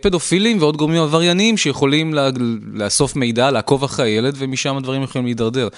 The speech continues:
אז כשמדברים על, מדברים על פרטיות, זה הסכנות אולי. צריך לחשוב על ה-, על הפרטיות עבור הילד. זאת אומרת, ברגע שמידע נחשף ברשת, וזה לכולם למעשה, אז אתה, הילד מאבד את היכולת לשלוט על ה-, על המידע שלו,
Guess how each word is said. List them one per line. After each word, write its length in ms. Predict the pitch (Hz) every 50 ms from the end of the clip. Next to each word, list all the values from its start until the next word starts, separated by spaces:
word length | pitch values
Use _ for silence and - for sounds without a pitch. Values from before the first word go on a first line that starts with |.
| - - - - -
אז 340 | 107 107 110 110 107 104
כשמדברים 280 | - - 120 143 175 190
על, 80 | 196 185 -
מדברים 260 | 123 123 127 156 185
על 60 | 190
פרטיות, 640 | - - 147 139 - - 165 202 247 247 233 - - -
זה 200 | 120 110 139 156
הסכנות 840 | 160 160 156 151 147 135 - - 151 - - 143 131 139 143 139 123
אולי. 240 | 123 110 98 87 82 - - _ _ _ _ _ _
צריך 160 | - 202 196
לחשוב 280 | 202 - - 254 233 208
על 100 | 170 147
ה-, 260 | 139 139 139 131 - -
על 140 | 117 120 127
הפרטיות 1040 | 123 120 120 120 117 117 120 120 117 117 113 110 - - _ - 117 117 - 160 165
עבור 220 | 160 143 143 151 147
הילד. 340 | 139 143 147 131 110 95 87
זאת 140 | 101 -
אומרת, 140 | - 113 104
ברגע 280 | 98 117 135 165 175 170
שמידע 360 | - 147 131 120 113 135 147
נחשף 840 | 147 127 - - - - 180 185 170 156 151 - - - - - - _ _ _ _ _ _ _ _ -
ברשת, 420 | 110 104 123 151 165 156 - 127 107
וזה 160 | 101 95 107
לכולם 540 | 101 101 - - 127 117 120 147 185 202 185
למעשה, 560 | 147 127 110 104 101 - - - 110 101 101
אז 180 | 104 104 101 -
אתה, 200 | 104 - 127 113
הילד 320 | 107 117 139 165 180 165
מאבד 300 | 165 147 127 120 139 143
את 100 | 151 -
היכולת 400 | 139 131 120 - 139 135 139 -
לשלוט 340 | 120 113 - - 123 - 131
על 100 | 117 113
ה-, 300 | 113 110 104 104 104 101 98
על 80 | 110
המידע 400 | 113 110 107 107 104 98 110 110
שלו, 340 | 110 - 147 143 165 208 262